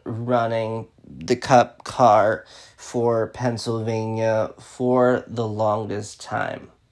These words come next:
Now, be it that he say, Think and Grow Rich, he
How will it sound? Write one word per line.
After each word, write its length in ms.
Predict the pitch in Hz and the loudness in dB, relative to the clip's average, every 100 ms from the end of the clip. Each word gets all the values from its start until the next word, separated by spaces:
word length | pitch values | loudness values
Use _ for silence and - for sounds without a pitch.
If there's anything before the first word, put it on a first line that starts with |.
| _ - - - - - | _ -20 -20 -20 -20 -2
Now, 280 | 151 156 143 | 6 8 6
be 260 | 139 202 | 4 2
it 320 | 214 131 120 127 | 4 2 0 4
that 500 | 143 135 131 123 - | 6 8 4 2 -4
he 200 | 143 139 | 0 0
say, 580 | 120 147 131 127 123 - - | -2 4 4 6 2 -2 -8
Think 300 | 156 156 147 | -4 -4 -2
and 160 | 139 | 0
Grow 240 | 127 123 120 | 2 2 2
Rich, 760 | 113 123 123 120 - - - - - | 2 2 2 0 -8 -8 -12 -16 -8
he 720 | 139 135 135 135 131 131 | -2 0 0 -2 -2 -4